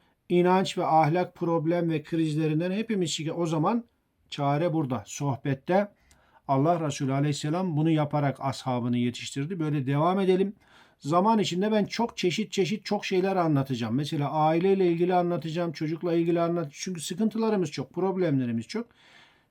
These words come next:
Çok değişik konularda konuşacağız ama bu okuduğum ders çok çılgın bir dersti. Ben neyim dersi.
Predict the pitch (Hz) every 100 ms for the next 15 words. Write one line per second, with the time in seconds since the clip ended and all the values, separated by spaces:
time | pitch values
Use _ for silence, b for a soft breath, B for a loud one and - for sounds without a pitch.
0 | _ - 269 - _ 185 202 185 226 -
1 | 175 147 131 135 226 - 180 170 165 202
2 | 208 175 165 185 175 160 147 151 147 156
3 | 185 - 170 156 - 147 143 170 160 139
4 | 117 110 - 110 123 151 147 135 160 180
5 | 160 135 131 127 180 196